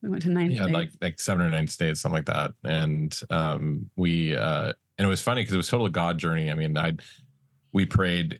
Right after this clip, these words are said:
Speaker 2: we, our entire team was Christian. We prayed, had communion, um, almost every night. Um, and, um, we just kind of, I, I didn't know, we, we didn't know what we were gonna be filming. I mean, we, we had an in with Laura Trump, and she was gonna make some introductions for us.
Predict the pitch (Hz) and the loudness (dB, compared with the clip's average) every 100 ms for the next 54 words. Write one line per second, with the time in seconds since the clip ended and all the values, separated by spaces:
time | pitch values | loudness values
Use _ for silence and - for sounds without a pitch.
0 | - 95 85 92 87 98 92 - 90 82 | -4 0 2 0 0 0 0 0 -2 -2
1 | - 87 - 87 82 82 80 - 87 80 | -2 -2 0 0 2 2 0 0 0 0
2 | 82 - 85 80 80 78 78 78 - 87 | -2 0 0 2 0 0 -2 -6 -8 -4
3 | 80 78 76 82 80 - 80 80 76 78 | 0 0 0 0 0 -2 -2 0 0 0
4 | 78 - _ _ - 87 78 78 78 78 | -2 -6 _ _ -2 0 0 0 -2 -2
5 | - 90 82 80 80 80 80 - 85 82 | -2 -2 0 0 0 -2 -4 -4 -2 0
6 | 82 82 - 104 95 147 - 117 90 90 | 0 -4 -2 0 2 0 0 0 0 -2
7 | - _ _ - 87 - - - 98 - | -6 _ _ -4 -2 -2 -8 -20 -20 -20
8 | _ - 120 151 113 107 107 104 - 107 | _ -2 0 2 2 2 2 0 0 0
9 | 110 117 131 104 107 101 92 101 98 92 | 2 2 2 2 2 2 0 0 2 2
10 | 87 85 82 107 101 78 80 82 85 87 | 2 0 0 0 0 0 -2 -2 0 0
11 | 82 78 90 90 85 82 90 90 87 80 | 0 0 2 2 2 0 0 0 2 2
12 | 85 85 80 - 85 87 85 - 87 82 | 0 0 -2 -2 -2 0 -2 0 0 2
13 | 85 82 82 - 82 80 80 80 - 92 | 2 2 0 -2 0 0 0 -2 -2 0
14 | - 85 - 95 90 - 101 104 | 2 0 0 0 0 0 0 0